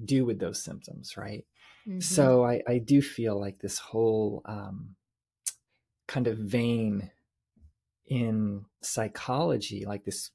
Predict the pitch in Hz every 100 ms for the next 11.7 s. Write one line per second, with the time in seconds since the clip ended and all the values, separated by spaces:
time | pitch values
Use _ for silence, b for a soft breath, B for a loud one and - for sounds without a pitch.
0 | _ 117 - 131 123 117 101 113 101 -
1 | - 110 107 104 98 98 104 95 104 101
2 | 101 - 98 95 98 98 101 113 101 101
3 | 101 101 - _ _ - - - 123 120
4 | - - _ _ _ _ _ _ _ _
5 | _ _ _ _ _ _ _ - 131 139
6 | 135 - 120 110 - 110 101 101 - -
7 | 104 101 101 101 - - 117 98 104 117
8 | 73 _ _ _ _ _ _ _ _ _
9 | _ _ _ - 123 107 123 107 123 104
10 | 123 123 127 123 113 - 98 104 95 -
11 | 110 104 95 - - - -